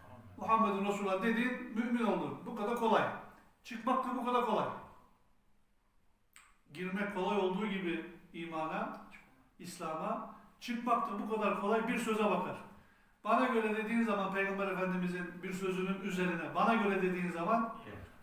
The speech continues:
Speaker 1: gittin. Ayağın kaydı gittin yani. "Sana göre diye bir şey olamaz." diyor Allah.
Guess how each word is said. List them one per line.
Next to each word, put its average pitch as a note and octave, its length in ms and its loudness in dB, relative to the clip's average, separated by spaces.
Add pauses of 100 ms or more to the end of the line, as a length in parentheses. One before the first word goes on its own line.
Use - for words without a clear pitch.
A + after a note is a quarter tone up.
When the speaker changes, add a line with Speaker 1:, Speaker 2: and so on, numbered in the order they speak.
(300)
Speaker 1:
gittin. - 560 -8 (180)
Ayağın F#3 340 -4
kaydı F#3 260 -4
gittin F#3 320 -6
yani. C#3 240 -8 (100)
"Sana E3+ 240 -2
göre F#3 280 0
diye F3+ 120 0
bir F3 60 -4
şey - 180 -6
olamaz." F3 380 -2
diyor C#3+ 140 -6
Allah. C3 240 -8